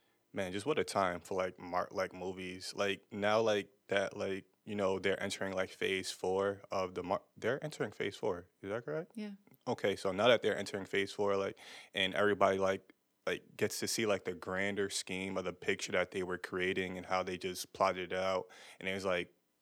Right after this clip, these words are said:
Speaker 1: about twenty-four hours of, like, film. And, like, I don't even wanna know, like, the, the amount of time that, like, went into, like, you know, behind the scenes and just, like, planning and plotting and, like,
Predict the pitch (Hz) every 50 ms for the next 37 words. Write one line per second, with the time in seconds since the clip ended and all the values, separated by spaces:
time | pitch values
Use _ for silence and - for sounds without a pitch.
0 | - - 87 - 104 - - - - - - - 98 98 101 98 - - 107 98
1 | 85 - 87 92 95 95 95 95 90 - - - 90 85 - - - - - -
2 | - - 98 98 98 95 95 92 92 92 92 95 95 92 - - - - - -
3 | - - - _ _ _ _ _ _ _ _ _ - 107 123 139 135 113 95 101
4 | 95 98 92 90 87 82 85 87 95 101 104 98 95 92 90 - - 90 87 87
5 | 87 87 90 - - - - 92 87 90 92 98 - 92 - - - 101 95 95
6 | 90 87 87 90 87 92 90 87 - 92 92 90 78 - 98 98 98 - - -
7 | 92 90 90 87 85 - 90 90 87 87 85 82 82 85 - 92 98 101 95 90
8 | 82 - - - 101 101 98 92 92 90 87 - 92 90 87 - 90 87 - -
9 | - 98 95 90 - - - - 107 104 104 98 92 90 87 87 85 85 - -
10 | 95 95 95 92 92 90 90 90 87 90 90 87 - -